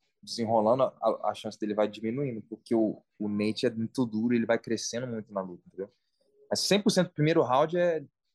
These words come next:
Kamizat. Segundo round, Kamizat, mas menos ainda. E se for pro último round, eu acho que o Nick,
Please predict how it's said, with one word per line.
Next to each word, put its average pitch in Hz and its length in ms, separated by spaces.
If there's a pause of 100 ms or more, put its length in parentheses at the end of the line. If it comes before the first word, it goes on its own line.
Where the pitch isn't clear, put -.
(120)
Kamizat. 117 600
Segundo 127 340
round, 156 580 (220)
Kamizat, 135 600
mas 160 200 (460)
menos 131 320
ainda. 110 340
E 107 140 (720)
se - 140
for - 180
pro 143 140
último 143 320
round, 135 320
eu 151 100
acho 131 220
que 160 60
o 147 40
Nick, 139 480